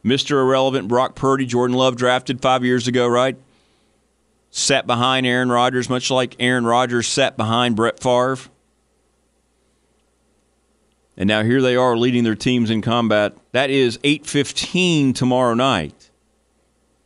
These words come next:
in San Francisco. And again, I mentioned the Ravens and the forty-niners, each nine and a half point favorites.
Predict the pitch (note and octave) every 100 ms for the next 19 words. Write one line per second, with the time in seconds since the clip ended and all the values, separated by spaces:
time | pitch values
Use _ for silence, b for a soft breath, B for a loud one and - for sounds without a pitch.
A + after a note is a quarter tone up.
0 | _ _ _ G2+ G2 A#2+ A2 G2+ F2+ B2+
1 | A2+ - F2+ F#2 G#2 A#2 G2+ G#2+ A2+ G2+
2 | F#2 F#2 A#2 A#2+ G#2+ G2 F#2+ A2+ G#2+ G#2
3 | G2+ G2 F#2 A#2 A2+ - G2 G2 G#2 F#2
4 | F2+ F#2 F#2 F2+ - _ G2 F2 - F2+
5 | D#2+ D2+ - _